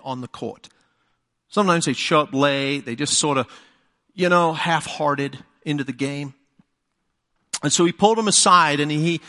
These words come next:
gave them this lecture and he talked to them about the importance of being completely sold out. When you're there, be all there. About their commitment. And then he made this statement to them. He said,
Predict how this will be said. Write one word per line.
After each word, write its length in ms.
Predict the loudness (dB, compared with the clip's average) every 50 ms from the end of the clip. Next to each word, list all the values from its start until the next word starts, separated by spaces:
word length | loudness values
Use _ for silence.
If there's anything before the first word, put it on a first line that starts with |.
| -20 -20 _ _
gave 240 | -2 -2 0 0 -2
them 160 | -2 0 0
this 220 | 0 0 0 0
lecture 540 | 0 2 2 0 0 -2 -6 -6 -6 -4 -4
and 80 | -2 -2
he 100 | -4 -4
talked 380 | 0 2 2 2 2 2 -2
to 60 | -2
them 180 | -2 -2 0 0
about 280 | 0 0 0 0 0 0
the 120 | -2 -2
importance 640 | -2 -2 -4 -6 -4 -2 -2 -2 -4 -4 -6 -6 -6
of 180 | -6 -8 -6
being 320 | -6 -4 -4 -4 -4 -6 -8
completely 640 | -10 -10 -12 -12 -12 -10 -8 -8 -8 -6 -8 -8 -8
sold 380 | -8 -8 -6 -6 -6 -6 -4
out. 200 | -4 -4 -4 -6
When 140 | -6 -8 -6
you're 140 | -6 -6 -4
there, 200 | -4 -4 -4 -4
be 220 | -4 -4 -4 -2
all 160 | -2 -2 -4
there. 240 | -4 -6 -10 -10 -12 -14 _ _ _ _ _ _ _ _ _ _ _ _ _ _ _ _ _ _
About 160 | 4 4 4 4
their 140 | 2 0
commitment. 500 | 0 0 -2 0 0 0 -2 -4 -6 -8 -6
And 140 | -4 -2 0
then 140 | 0 2
he 60 | 2 2
made 260 | 0 0 -2 -2 -2
this 120 | -2 0
statement 500 | 0 0 0 0 -2 -2 -2 -4 -6 -6
to 100 | -4 -6
them. 100 | -6 -4
He 140 | -4 -4 -4
said, 320 | -2 0 0 0 0 -2